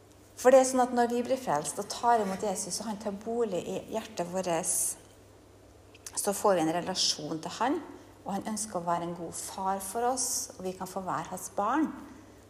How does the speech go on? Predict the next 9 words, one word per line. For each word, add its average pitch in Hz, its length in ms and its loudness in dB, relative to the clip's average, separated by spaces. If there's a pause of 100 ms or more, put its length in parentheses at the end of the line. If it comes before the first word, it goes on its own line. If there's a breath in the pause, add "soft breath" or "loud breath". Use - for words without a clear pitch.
(120)
og - 160 -10
ikke - 260 -4
hans 175 280 -2
tjenere 196 420 -2
som - 420 -8
skal 170 220 -2
gjøre 151 160 -6
han 170 180 -6
blid. 156 220 -6